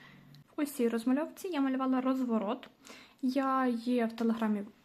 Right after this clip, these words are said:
в групі одній, і кожного тижня там дають певне завдання. Розвороти я хочу малювати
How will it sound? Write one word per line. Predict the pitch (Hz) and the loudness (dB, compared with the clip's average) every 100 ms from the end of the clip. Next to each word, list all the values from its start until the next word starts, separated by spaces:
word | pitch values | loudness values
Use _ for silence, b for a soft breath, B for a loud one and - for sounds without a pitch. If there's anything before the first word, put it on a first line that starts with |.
| _ | _
в | 214 | -8
групі | 185 202 202 247 247 | -6 -8 -6 -10 -2
одній, | 269 370 508 - B B - - | -2 -2 -6 -12 B B -8 -4
і | 311 311 294 | 0 0 0
кожного | 294 277 233 277 | 0 2 2 4
тижня | 494 392 | 2 0
там | 294 285 | -2 0
дають | 247 262 269 | 2 0 0
певне | - 247 240 | 0 4 4
завдання. | 226 202 202 175 175 202 B B B B B - | 4 0 -2 -8 -8 -8 B B B B B -2
Розвороти | 269 269 262 320 392 - 330 | 0 0 2 2 0 2 2
я | 285 240 269 | 2 4 4
хочу | 294 - 269 269 - | 4 2 0 0 0
малювати | 240 233 226 220 220 220 | 2 2 2 2 0 -4